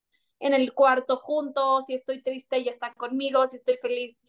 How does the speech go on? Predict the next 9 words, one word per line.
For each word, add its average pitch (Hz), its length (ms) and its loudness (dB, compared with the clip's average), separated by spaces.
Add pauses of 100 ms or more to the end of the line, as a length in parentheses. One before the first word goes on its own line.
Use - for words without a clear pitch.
(340)
está 269 240 2
conmigo, 254 580 4
o 254 60 -4
sea, 226 280 0
de 226 120 -4
verdad 226 280 -2
es 240 160 -8
mi 233 160 -12
compañera. 208 520 -10